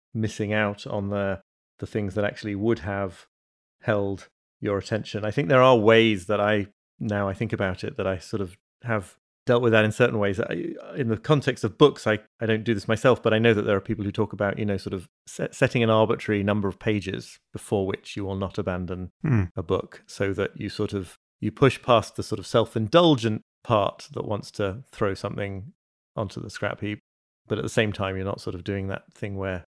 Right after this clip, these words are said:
Speaker 1: you're somehow obliged to get to the end of every book you start. When it comes to articles and things that I sort of,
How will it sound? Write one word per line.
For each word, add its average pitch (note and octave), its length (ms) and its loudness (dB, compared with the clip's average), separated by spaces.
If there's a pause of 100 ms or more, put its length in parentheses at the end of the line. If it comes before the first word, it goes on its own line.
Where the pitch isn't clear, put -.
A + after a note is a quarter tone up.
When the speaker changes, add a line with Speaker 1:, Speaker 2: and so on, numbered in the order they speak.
(100)
Speaker 1:
you're - 100 -10
somehow G2 300 -6
obliged G2 480 -4
to A2 80 -8
get G#2 180 -6
to - 60 -20
the A2 100 -4
end G2 140 -6
of F#2+ 80 -8
every G2 260 -6 (320)
book - 220 -4
you A2+ 80 -6
start. G#2 320 -2 (560)
When B2+ 120 2
it D3+ 80 -2
comes D#3+ 200 2
to B2 220 2 (220)
articles C#3+ 920 2 (340)
and A2 240 -6
things B2 300 -4
that A2+ 100 0
I G#2+ 80 -2
sort A2+ 220 -8
of, F#2 140 -12